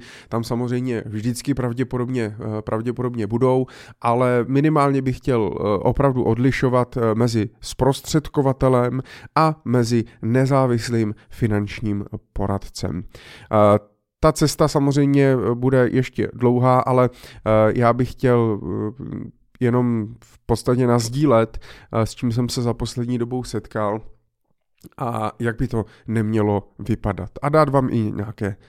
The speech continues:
tipy. Eh, před pár dny tak mě, eh, poslal můj klient, že, eh, k rodičům přišel jakýsi finanční poradce a, eh, navrhoval jim aktualizovat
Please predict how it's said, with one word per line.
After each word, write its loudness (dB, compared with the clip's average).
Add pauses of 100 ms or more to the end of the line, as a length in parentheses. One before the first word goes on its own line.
(140)
tipy. -6 (1500)
Eh, 4 (160)
před 2
pár 4
dny 4
tak -2 (160)
mě, 2
eh, 0
poslal 0 (160)
můj -4
klient, 2
že, 0
eh, 0 (800)
k -4
rodičům -2
přišel 0 (320)
jakýsi -4 (880)
finanční 0
poradce -2 (440)
a, 2
eh, -2
navrhoval 4
jim -2
aktualizovat -2